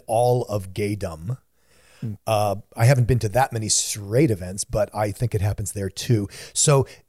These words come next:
Speaker 1: uh, I, I, I, I don't want, I, I wouldn't want you to have the impression or people to have the impression that that's, oh, that's, that's a fetishistic chub chaser thing. That actually happens a lot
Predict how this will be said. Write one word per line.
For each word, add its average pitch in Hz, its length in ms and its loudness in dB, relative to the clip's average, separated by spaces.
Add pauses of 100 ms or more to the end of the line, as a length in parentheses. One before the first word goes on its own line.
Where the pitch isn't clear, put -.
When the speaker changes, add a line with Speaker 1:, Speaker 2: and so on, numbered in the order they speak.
(300)
Speaker 1:
uh, 110 460 0
I, 131 140 -2
I, 135 200 0 (100)
I, 117 340 -4 (120)
I 127 40 2
don't 165 260 4
want, 135 420 0 (220)
I, 135 60 -10 (140)
I 127 80 2
wouldn't 180 240 4
want 165 120 4
you 143 80 2
to 131 60 4
have 131 180 4
the 127 80 2
impression 113 380 -2
or - 20 -2
people 147 240 2
to 123 60 4
have 120 120 4
the 113 60 -2
impression 107 360 -4
that 104 140 -8
that's, 104 300 -2 (180)
oh, 110 220 4
that's, 107 380 -2
that's 107 520 -4
a 107 80 -2
fetishistic 101 640 -4
chub 92 220 -6
chaser 95 340 -6
thing. 85 240 -12 (240)
That 247 120 0
actually 214 280 4
happens 147 300 4
a 117 40 2
lot 110 320 -2